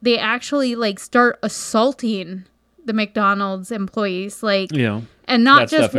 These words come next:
Speaker 1: one,
Speaker 2: that's definitely
Speaker 1: more than
Speaker 2: not,
Speaker 1: one.
Speaker 2: not usual, but I've seen videos of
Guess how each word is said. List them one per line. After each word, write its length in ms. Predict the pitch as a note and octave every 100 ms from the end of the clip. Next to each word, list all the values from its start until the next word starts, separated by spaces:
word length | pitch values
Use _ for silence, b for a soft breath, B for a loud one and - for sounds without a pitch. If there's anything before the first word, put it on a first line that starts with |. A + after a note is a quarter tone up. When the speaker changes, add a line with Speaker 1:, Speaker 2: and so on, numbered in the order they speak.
| E4+
Speaker 1:
one, 260 | D4 G3 F#3+
Speaker 2:
that's 160 | -
definitely 420 | - G2+ - G#2
Speaker 1:
more 320 | A#3 C#4+ F#4 D4
than 180 | A3+
Speaker 2:
not, 260 | G#2 G2+ - E2
Speaker 1:
one. 160 | A#2 G#2
Speaker 2:
not 280 | F#2 -
usual, 520 | G2 G2 F#2 F2+ F#2+ G#2
but 260 | G#2+ G#2+ B B B -
I've 160 | G3
seen 280 | - G#3 A#2+
videos 600 | F#2+ F#2+ A2 G2 F2 F2+
of 440 | F2+ E2 - -